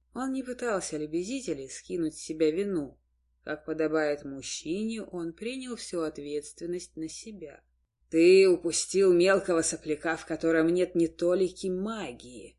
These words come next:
Ты — один из лучших магов огненного крыла. Как вообще такое могло произойти?" "Я недооценил его. Он оказался совершенно не тем Реном, что раньше.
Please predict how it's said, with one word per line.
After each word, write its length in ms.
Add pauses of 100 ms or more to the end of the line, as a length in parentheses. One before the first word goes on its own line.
(400)
Ты — 720 (220)
один 520
из 200
лучших 680
магов 640
огненного 600
крыла. 720 (140)
Как 260
вообще 720
такое 400
могло 460
произойти?" 920 (760)
"Я 680
недооценил 800
его. 420 (800)
Он 140
оказался 600
совершенно 600
не 180
тем 320
Реном, 440
что 280
раньше. 560